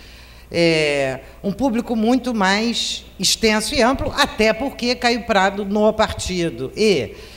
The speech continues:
sendo vindo de uma família rica, Caio Prado vai ser dono de editora,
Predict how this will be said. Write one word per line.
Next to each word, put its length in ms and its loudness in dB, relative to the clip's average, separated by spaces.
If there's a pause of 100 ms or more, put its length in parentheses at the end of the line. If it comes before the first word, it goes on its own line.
(120)
sendo 420 2
vindo 300 -2
de 80 -8
uma 100 -2
família 320 -4
rica, 220 -4
Caio 180 2
Prado 400 -2 (380)
vai 260 0
ser 300 -4
dono 420 2
de 120 0
editora, 580 -2